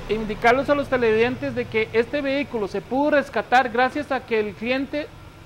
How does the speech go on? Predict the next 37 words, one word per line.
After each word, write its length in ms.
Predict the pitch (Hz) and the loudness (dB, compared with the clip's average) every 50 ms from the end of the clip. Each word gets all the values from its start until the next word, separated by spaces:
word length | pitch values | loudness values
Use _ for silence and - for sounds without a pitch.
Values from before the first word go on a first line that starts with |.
| - - - | -14 -6 0
cuando 360 | 214 226 220 220 220 208 202 | 2 2 2 2 2 0 -2
pasa 340 | 202 - 247 254 254 277 285 | 0 2 2 2 4 4 2
esa 140 | 262 294 277 | 0 0 -2
situación, 560 | 254 277 214 - 226 208 - 247 262 277 285 | -2 -4 -4 -2 -4 -2 0 0 0 0 -2
se 120 | - 240 214 | -2 -4 -4
le 100 | 202 202 | 0 0
dice, 360 | 226 262 262 214 - 208 160 - - - - - - - - - - - | 2 2 0 0 -2 -6 -6 -8 -12 -20 -20 -20 -20 -20 -20 -10 0 4
"Ponga 240 | 240 277 285 285 285 | 6 6 6 6 6
el 60 | 285 | 6
aire 160 | 285 294 294 | 8 6 6
acondicionado 760 | 285 285 277 262 262 220 220 226 226 247 277 311 311 311 311 - - - - - - - | 4 2 2 0 0 -2 -2 -2 2 4 4 4 4 4 2 0 -6 -18 -20 -20 -14 -8
y 120 | 226 214 | -2 4
véngase". 520 | 214 240 262 269 240 214 190 - - 165 143 143 - - - 190 | 6 6 6 6 4 2 0 0 -2 -10 -12 -12 -16 -14 -6 -2
Lógicamente 680 | 180 196 233 247 247 240 233 240 254 262 - 262 233 | 0 0 0 2 0 0 0 0 0 -2 -2 -4 -2
ya 180 | 185 208 208 220 | 2 4 4 6
ha 40 | 226 | 6
revisado 640 | 247 247 247 220 202 - 240 247 254 254 247 220 - - - - - - - | 4 2 2 0 -2 2 4 4 4 4 2 0 -2 -6 -18 -20 -18 -10 -4
el 200 | 190 196 196 208 | -2 0 2 4
agua, 440 | 240 285 294 254 285 285 277 269 240 - - - 165 | 4 4 4 4 4 4 4 2 -2 -6 -14 -8 -2
ya 160 | 165 208 214 220 | 2 4 4 4
ha 40 | |
revisado 580 | 226 240 240 233 214 185 - 240 247 254 240 233 | 6 4 2 0 0 0 4 6 6 6 6 2
que 120 | - 208 | 0 -4
no 140 | 196 208 208 | -4 0 0
haya 200 | 220 233 240 240 | 0 0 0 -2
una 200 | 240 240 247 233 214 | -2 -2 -2 -4 -2
fuga 320 | - 247 247 226 240 226 | -2 -4 -2 0 0 0
de 40 | 208 | 0
alguna 240 | 202 202 240 247 254 | -2 -2 -4 -4 -2
manguera 480 | 233 220 208 208 240 269 285 311 294 - - - - - - - - - | -4 -4 -2 2 4 4 4 4 2 0 -6 -16 -20 -20 -20 -16 -6 0
y 260 | 254 302 330 339 311 - - - - - - - - - - - - - - - - - | 2 4 4 2 2 -4 -16 -20 -20 -20 -20 -20 -20 -20 -20 -20 -20 -20 -20 -10 0 4
ponga 220 | 226 254 254 269 | 4 4 6 6
el 60 | 269 | 6
aire 140 | 269 277 285 | 6 6 4
acondicionado 640 | 254 285 262 277 254 233 233 240 262 285 294 285 - - | 2 -2 -4 -4 -4 -2 0 2 2 2 2 0 -2 -6
y 120 | 214 220 | -6 -2
llegó 420 | 196 202 185 185 226 240 262 262 | -2 -2 0 4 4 6 6 4